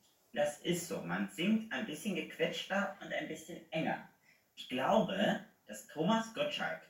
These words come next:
während dem Singen an der Nase oder auf der Nase hat, damit das anders klingt, weil er,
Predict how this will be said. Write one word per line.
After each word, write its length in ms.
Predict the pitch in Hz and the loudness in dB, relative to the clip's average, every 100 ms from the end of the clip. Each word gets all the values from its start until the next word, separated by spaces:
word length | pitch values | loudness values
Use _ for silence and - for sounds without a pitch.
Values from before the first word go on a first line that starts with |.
| _ _ _ - | _ _ _ -4
während 380 | 160 208 208 185 | 2 4 4 2
dem 120 | 180 | -2
Singen 440 | - 226 190 170 - _ _ _ _ _ _ _ _ _ _ _ _ _ - | 0 -2 -2 -4 -14 _ _ _ _ _ _ _ _ _ _ _ _ _ -6
an 300 | - 196 214 | 0 4 6
der 180 | 202 208 | 4 2
Nase 600 | 208 208 190 190 220 - _ - | 2 0 -2 -4 -6 -8 _ -6
oder 340 | 180 190 - - - | 0 0 -2 -12 0
auf 360 | 185 190 - - | 2 2 0 0
der 140 | 208 | 2
Nase 480 | 98 - 98 95 - | 4 2 0 -4 -8
hat, 220 | 90 - - - _ _ _ _ - | -12 -14 -18 -20 _ _ _ _ -6
damit 280 | 233 - 240 | -2 -2 0
das 380 | 196 196 - _ - | -2 -2 -14 _ -6
anders 480 | 165 - - - - | -2 0 -2 -8 -14
klingt, 280 | - 180 - | -12 -10 -4
weil 200 | - - - - | -6 -6 -12 -2
er, 300 | - - | 0 0